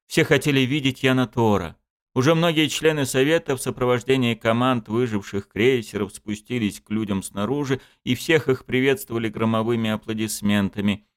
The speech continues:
Мардак остался один, со мной и Халом Куром. Но вскоре он оставил нас, попросив нас выйти к толпе следом за ним через минуту.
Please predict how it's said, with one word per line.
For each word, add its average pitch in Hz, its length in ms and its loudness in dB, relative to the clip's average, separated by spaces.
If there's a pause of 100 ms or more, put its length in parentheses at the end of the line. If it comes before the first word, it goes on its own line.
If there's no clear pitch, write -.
(380)
Мардак 139 600 2
остался 131 580 0
один, 107 480 0 (200)
со - 180 -4
мной 135 320 0
и 104 40 -4
Халом 104 380 -2
Куром. 92 520 -4 (720)
Но 127 120 4
вскоре 156 320 2
он 147 100 2
оставил 185 540 2
нас, 180 400 -4 (160)
попросив 135 460 0
нас 123 180 0
выйти 123 220 -2
к - 60 -8
толпе 117 340 0
следом 98 340 -4
за 95 140 -2
ним 87 180 -2
через 82 300 -14
минуту. 85 480 -6